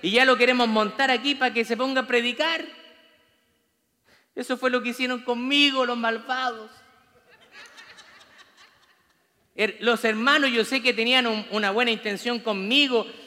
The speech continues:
Me mandaron a los leones a predicar. Llevaba seis meses en la iglesia, no, no sabía nada de Biblia y me habían mandado a predicar.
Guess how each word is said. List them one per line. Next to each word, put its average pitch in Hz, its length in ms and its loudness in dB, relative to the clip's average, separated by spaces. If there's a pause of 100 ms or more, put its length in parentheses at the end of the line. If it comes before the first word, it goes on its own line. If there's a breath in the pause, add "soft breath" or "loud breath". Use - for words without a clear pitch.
(160 loud breath)
Me 220 180 2
mandaron 220 520 2
a 233 80 6
los 208 200 2
leones 240 440 2
a - 40 0
predicar. 202 600 0
Llevaba 220 360 6
seis 233 220 0
meses 233 260 2
en 208 80 0
la 190 60 2
iglesia, 208 420 0
no, 202 140 -2
no 214 200 -4
sabía 214 320 0
nada 233 240 -2
de 190 160 -2
Biblia 240 380 0 (180 loud breath)
y 180 100 -2
me 185 80 2
habían 233 240 0
mandado 202 340 2
a 220 80 0
predicar. 202 600 -4